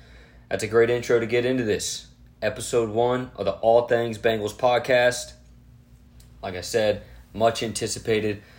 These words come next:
I've been needing to stretch out to other platforms than just Instagram. I'm on Twitter too, at Bengals Things, for people that don't follow me on there. Um, I'm mainly in the Twitter spaces with Zim and some other great guys. Um, but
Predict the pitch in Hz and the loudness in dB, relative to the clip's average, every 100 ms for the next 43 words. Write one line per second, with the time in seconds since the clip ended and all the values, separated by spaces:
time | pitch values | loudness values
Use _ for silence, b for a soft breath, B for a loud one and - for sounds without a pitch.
0 | b 104 101 95 98 113 117 113 - 107 | b -6 -4 -4 -4 -4 -4 -6 -8 -6
1 | - 110 - 107 110 101 104 - 120 113 | 0 0 2 0 0 -4 -4 0 2 2
2 | - 117 110 104 101 98 107 104 101 - | 0 -2 0 -2 -6 -4 -2 -2 -6 -10
3 | 95 113 110 - - - 123 127 131 123 | -2 0 2 0 -8 -12 -8 -6 -4 -2
4 | 120 117 113 b b b b 101 110 117 | 0 -2 -6 b b b b -4 -2 0
5 | - 107 95 113 101 104 98 101 101 95 | 0 -2 -2 -4 -2 0 0 0 -2 -4
6 | - 98 92 - 92 - 101 98 95 92 | -6 -8 -8 -10 -14 -12 -10 -8 -6 -6
7 | 92 87 101 95 90 87 87 87 85 - | -6 -2 0 0 -4 -10 -10 -10 -12 -14
8 | b b b b - 90 87 82 - 101 | b b b b -8 -6 -6 -8 -12 -8
9 | 101 98 98 92 90 - 104 92 - 95 | -6 -4 -4 -6 -6 -4 -4 -4 -8 -8
10 | 90 95 87 87 92 95 95 90 b b | -8 -10 -12 -10 -8 -6 -6 -10 b b
11 | b - - 92 90 90 90 90 85 90 | b -14 -12 -8 -6 -4 -4 -4 -2 0
12 | 90 87 - - b b b b 90 90 | 2 0 -4 -12 b b b b -2 2
13 | 82 82 80 - - - - - - 92 | 2 -2 -8 -18 -20 -20 -20 -20 -6 0
14 | 87 87 - | 0 -2 -10